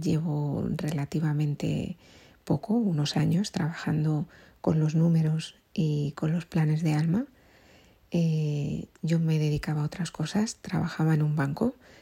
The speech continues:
estuve muchos años y bueno, eh, empecé un día a ver números por todas partes. Muchas de las personas que vienen a consulta, eh, vienen porque empiezan a ver muchos números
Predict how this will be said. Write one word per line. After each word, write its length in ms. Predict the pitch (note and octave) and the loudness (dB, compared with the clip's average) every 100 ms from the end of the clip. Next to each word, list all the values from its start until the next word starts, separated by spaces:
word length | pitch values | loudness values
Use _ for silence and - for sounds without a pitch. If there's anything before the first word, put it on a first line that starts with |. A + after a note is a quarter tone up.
| - | -8
estuve 380 | E3+ - D#3 D#3 | -6 0 2 4
muchos 420 | D3 D3+ - F3 | 4 2 0 -2
años 480 | D3+ D3 E3 A#3+ - _ - - - - - | 0 2 2 0 -4 _ -20 -20 -20 -6 0
y 80 | |
bueno, 320 | F3 F#3 F#3+ - _ _ - - - _ - | 4 4 4 -2 _ _ -20 -20 -20 _ 2
eh, 720 | F3+ E3+ D#3+ D#3 D3+ D3+ - _ - _ _ | 4 4 4 4 2 -2 -6 _ -20 _ _
empecé 460 | F3 E3+ E3 F3 F3 | 2 2 2 2 2
un 120 | F3 | 2
día 220 | F3 E3+ | 2 2
a 20 | |
ver 240 | E3 E3 E3 | 2 2 2
números 520 | E3+ G#3 G#3 G3 A#3 | 4 6 6 4 2
por 180 | - E3+ | -4 -2
todas 240 | D#3+ D#3+ | 0 -2
partes. 560 | - G3 G3+ F#3 G#3 - | 0 -2 0 -2 0 0
Muchas 300 | E3 F3 E3 | -2 -2 -2
de 80 | D#3+ | -2
las 160 | E3 | -2
personas 500 | - D#3+ - D#3+ E3 | -2 -2 0 0 0
que 140 | - D#3+ | 0 2
vienen 260 | D#3 E3 | 2 2
a 80 | E3+ | 0
consulta, 720 | E3 E3 - E3+ E3 D#3+ F#3+ - - - - - - - _ - | 0 -4 0 -2 0 0 -2 -8 -20 -20 -20 -20 -20 -20 _ 0
eh, 260 | E3 D#3+ | 2 4
vienen 400 | D#3 D#3+ E3 E3+ | 4 2 2 2
porque 280 | E3 D#3+ D#3 | 0 0 0
empiezan 680 | D3 D3+ F#3+ G3+ G3+ F#3 D#3+ | 0 2 4 4 8 6 8
a 80 | D#3 | 2
ver 220 | D#3+ D#3 | 2 0
muchos 500 | E3+ D#3 D#3+ E3+ E3 | 0 -2 -2 -6 0
números 540 | F#3 F#3+ E3 A3+ - | 2 4 2 0 -6